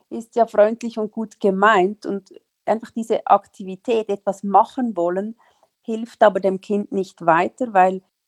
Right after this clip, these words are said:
es ist da, wo es jetzt ist, mit seiner Hose und es schafft es nicht und es ist da mit seinem Gefühl und es ist schön, wenn es mit diesem Gefühl nicht allein sein muss. Und wenn es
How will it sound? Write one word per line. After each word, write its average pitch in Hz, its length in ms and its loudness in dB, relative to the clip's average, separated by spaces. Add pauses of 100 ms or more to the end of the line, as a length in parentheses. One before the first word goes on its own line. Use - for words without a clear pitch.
(220)
es 220 260 -8
ist - 500 -14
da, 196 340 6
wo 233 160 0
es 208 200 -6
jetzt 180 320 -8
ist, - 460 -10
mit 190 200 -6
seiner 170 340 0
Hose 254 640 -2
und 180 180 -12
es - 200 -14
schafft - 380 -4
es 233 160 -8
nicht 214 400 -8
und 185 180 -10
es 185 180 -8
ist - 220 -8
da 180 180 6
mit 208 200 -2
seinem 180 380 -2
Gefühl 196 600 -8 (580)
und 190 180 0
es 185 140 -2
ist 180 200 -14
schön, 190 360 0
wenn 190 160 0
es 190 160 -4
mit 180 160 -6
diesem 190 240 -6
Gefühl 180 380 -4
nicht 180 340 -6
allein 160 600 -2
sein 165 500 -4
muss. 160 480 -4 (760)
Und 185 180 0
wenn 185 180 6
es 185 220 0